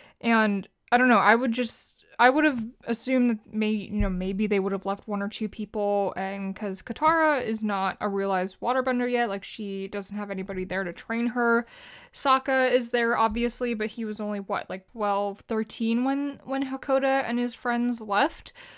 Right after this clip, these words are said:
I don't know, I just think it's a little weird that they would leave their entire tribe defenseless, especially when it's their wives, their moms, and their kids there. I don't know. Sokka just basically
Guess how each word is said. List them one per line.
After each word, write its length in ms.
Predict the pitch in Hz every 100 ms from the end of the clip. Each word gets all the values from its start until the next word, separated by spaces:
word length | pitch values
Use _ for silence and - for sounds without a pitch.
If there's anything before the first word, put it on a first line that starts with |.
| -
I 120 | 247
don't 100 | 262
know, 100 | 226
I 120 | 185 220
just 160 | 254
think 160 | 277 262
it's 120 | 254
a 40 |
little 160 | 220 208
weird 220 | 190 190 185
that 100 | 190
they 80 | 185
would 200 | 185 196
leave 340 | 190 185 185
their 160 | 190 175
entire 380 | 190 208 180
tribe 560 | 180 - 190 180 180 226
defenseless, 580 | 202 208 196 - - -
especially 420 | 208 208 202 202
when 180 | 190 190
it's 200 | 180 -
their 380 | 202 180 180 185 -
wives, 580 | 247 254 233 233 214
their 100 | 190 180
moms, 520 | 185 196 196 196 196
and 120 | 165
their 120 | -
kids 540 | - - 262 - - - - - - - -
there. 380 | 214 87 202 - _ _ -
I 140 | 208
don't 100 | -
know. 180 | - 220 -
Sokka 640 | - 302 349 392 392 370 349
just 380 | 277 277 - -
basically 840 | 226 226 254 240 240 233 226 208